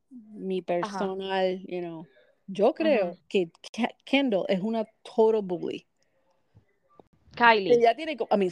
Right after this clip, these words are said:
Speaker 1: sorry, Kendall, no Kendall, sorry, Kendall, no, Kylie.
Speaker 2: <laughs> Mira
Speaker 1: Exacto.
Speaker 2: que, que, que
Speaker 1: Es que son
Speaker 2: Kendall es
Speaker 1: muchas K,
Speaker 2: ahora,
Speaker 1: Dios mío, no
Speaker 2: Ka-,
Speaker 1: puedo.
Speaker 2: este, Kendall es ahora
Speaker 1: Sí, es
Speaker 2: mitad
Speaker 1: puertorriqueña.
Speaker 2: boricua,
Speaker 1: Se me había olvidado,
Speaker 2: exacto.
Speaker 1: se me había olvidado. Este, <laughs> no, pero que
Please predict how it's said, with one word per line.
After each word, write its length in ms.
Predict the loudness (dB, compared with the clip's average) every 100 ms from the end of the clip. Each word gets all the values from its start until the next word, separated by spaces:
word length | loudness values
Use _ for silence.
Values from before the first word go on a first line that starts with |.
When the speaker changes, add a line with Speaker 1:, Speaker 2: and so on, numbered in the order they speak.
| 0
Speaker 1:
sorry, 220 | -4 -4
Kendall, 320 | -10 -10 -8 -8
no 120 | -8
Kendall, 300 | -10 -12 -12
sorry, 320 | -12 -12 -12
Kendall, 420 | -12 -12 -10 -12 -14
no, 200 | -18 -18
Kylie. 320 | -10 -8 -6 -10
Speaker 2:
<laughs> 1000 | -12 -16 -18 -20 -12 -8 -8 -6 -4 2
Mira 200 | 6 6
Speaker 1:
Exacto. 140 | 6
Speaker 2:
que, 280 | 6 6 4
que, 240 | 4 2 -2 -20 _
que 100 | -2
Speaker 1:
Es 60 | 0
que 140 | 2
son 140 | 2 4
Speaker 2:
Kendall 120 | 4
es 60 |
Speaker 1:
muchas 60 | 4
K, 60 | 4
Speaker 2:
ahora, 500 | 4 4 4 4 0 -4
Speaker 1:
Dios 200 | -12 -12
mío, 260 | -10 -10 -10
no 60 | -2
Speaker 2:
Ka-, 120 | 0
Speaker 1:
puedo. 120 | 0 -2
Speaker 2:
este, 360 | -2 0 -2
Kendall 380 | 0 0 2 2
es 100 | 2
ahora 360 | 2 2 4 4
Speaker 1:
Sí, 40 |
es 40 | 4
Speaker 2:
mitad 20 |
Speaker 1:
puertorriqueña. 600 | 2 0 2 2 0 0
Speaker 2:
boricua, 320 | 0 2 0 -2
Speaker 1:
Se 80 |
me 100 | -4
había 100 | -2 -2
olvidado, 380 | -2 -4 -6
Speaker 2:
exacto. 40 | -10
Speaker 1:
se 80 | -12
me 60 | -12
había 140 | -14
olvidado. 300 | -12 -10 -12 -14 _ _ -20 -20 -18 0
Este, 400 | 2 2 0 -4
<laughs> 1200 | -2 -2 -4 -6 -12 -14 -16 0 0 2 -2 -2 -4 -12 -8 0
no, 160 | 0
pero 320 | 2 0 0 -2
que 200 | 0